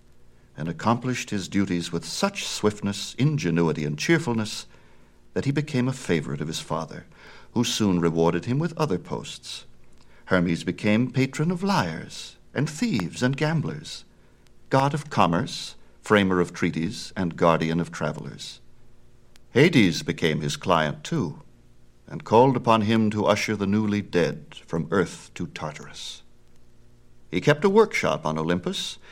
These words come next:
and there invented the alphabet, astronomy, and the scales,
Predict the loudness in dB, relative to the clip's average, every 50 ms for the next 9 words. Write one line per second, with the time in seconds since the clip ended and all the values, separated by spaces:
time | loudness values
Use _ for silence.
0 | -20 -10 -6 -2 0 4 4 4 4 4 4 2 2 0 0 0 -2 -2 -2 -2
1 | -2 -4 -4 -6 -8 -8 -6 -6 -8 -8 -12 -18 -20 -20 -20 -20 -20 -18 -14 -12
2 | -10 -4 0 0 0 0 0 -2 -2 -4 -4 -6 -6 -4 -4 -2 -2 -2 -4 -6
3 | -4 -2 0 -2 -2 -2 -6 -12 -16 -16 -18 -18